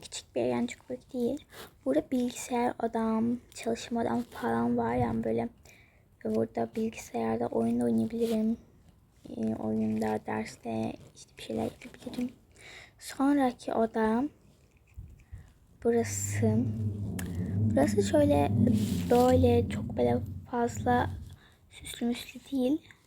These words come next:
Böyle çok tatlı bir yer burası. Yani çok rahatlatıcı bir yer. Sonra mutfakımız var. Mutfak. Mutfakta başlangıç şo-, şurada şöyle bir yer var.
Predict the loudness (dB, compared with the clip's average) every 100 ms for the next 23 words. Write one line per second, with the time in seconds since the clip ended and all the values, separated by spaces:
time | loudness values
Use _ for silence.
0 | _ -20 -20 _ _ _ _ _ -20 _
1 | _ _ _ -10 -2 -2 -4 -14 _ -8
2 | -8 -2 -4 -2 -2 0 0 -4 -10 -12
3 | _ _ _ -6 -2 0 -2 -4 -6 -8
4 | -14 -10 -4 -2 -2 -6 -12 -10 -10 -8
5 | -8 -10 -12 -20 _ -2 0 2 0 -2
6 | -14 -20 -20 -20 -20 -20 -20 -20 -20 -20
7 | -20 -20 _ -20 -20 -20 -20 -20 -20 -8
8 | -4 6 8 8 6 6 6 4 2 -4
9 | -4 0 6 6 6 -2 0 2 4 4
10 | 2 0 -8 -8 -4 -4 -4 -6 -4 -6
11 | -10 -4 0 0 0 -4 -2 0 2 2
12 | 2 0 -4 -2 0 -2 -4 -6 -4 -4
13 | -8 -8 -4 -2 -2 0 0 0 0 0
14 | 2 2 2 0